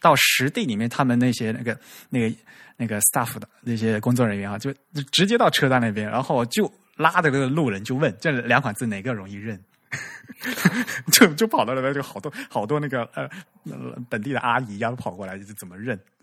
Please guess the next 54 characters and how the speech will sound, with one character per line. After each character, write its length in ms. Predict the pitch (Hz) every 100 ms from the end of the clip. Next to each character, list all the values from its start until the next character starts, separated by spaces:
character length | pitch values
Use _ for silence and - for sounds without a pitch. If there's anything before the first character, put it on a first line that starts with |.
| _ -
<laughs> 520 | - - 190 - 262
就 100 | -
是 120 | 233 139
这 100 | 139
样， 120 | 123
就 60 | 131
这 120 | 123
样 120 | 139
一 20 |
个 80 | 127
场 300 | - - 95
景， 180 | 123 104
他 120 | 95
们 100 | 95
说。 220 | 101 92 - _ - 226 247 180
然 100 | 208
后 140 | 262
呢， 140 | 196 185 - -
大 120 | 233
家 200 | 226 196
都 280 | - 240 240
是 160 | - -
觉 220 | - 107
得， 260 | 139 143 117 - _ - _
呃， 320 | 113 104 101 - - -
反 120 | 127
而 140 | 113 185
是 240 | - 151 -
游 420 | 117 120 226 262
明 300 | 190 123 151
朝 340 | - 117 117
这 180 | 139 175
样 200 | 160 131 113 - -
小 240 | - 101 104
中 260 | - 101
宫， 240 | 98 101 95
就 140 | 170
是 240 | 135 131 123
传 320 | - 135 175
统 340 | 247 165 104 95
的 140 | 107
这 180 | 107 -
个 120 | 113 98
字 260 | - 143
呢， 200 | 107 95 -
更 160 | 151
容 240 | 104 92 95
易 140 | 110
认。 260 | 98 143 113 _ _ _ _ _ _ _ -
为 120 | 302
什 160 | 226 190
么？ 160 | 185 202 _ _ _ _
因 100 | -
为 100 | 247